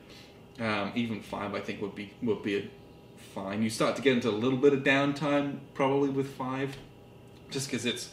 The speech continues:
I do my thing, you do your thing, you do your thing. And the turns go quickly, but the more players you have, the more time that is between stuff. Um,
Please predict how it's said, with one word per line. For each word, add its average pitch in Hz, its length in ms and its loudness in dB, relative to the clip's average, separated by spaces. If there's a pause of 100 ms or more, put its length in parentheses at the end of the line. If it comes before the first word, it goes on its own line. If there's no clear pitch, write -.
(280)
I 120 80 0
do 117 120 0
my 110 140 2
thing, 104 400 -4
you 104 80 -6
do 104 80 -8
your 101 160 -4
thing, 101 240 -8
you 101 60 -10
do 95 100 -10
your 107 140 -2
thing. 104 200 -8
And 117 80 0
the 113 60 2
turns 139 300 2
go 117 100 4
quickly, 127 400 2
but 107 240 2
the 147 60 -4
more 151 160 2
players 139 240 2
you 131 60 -6
have, 123 300 0
the 113 60 -4
more 110 160 -2
time 110 200 -6
that 107 100 -2
is 104 80 -6
between 101 320 -8
stuff. 98 280 -4 (1080)
Um, 123 420 10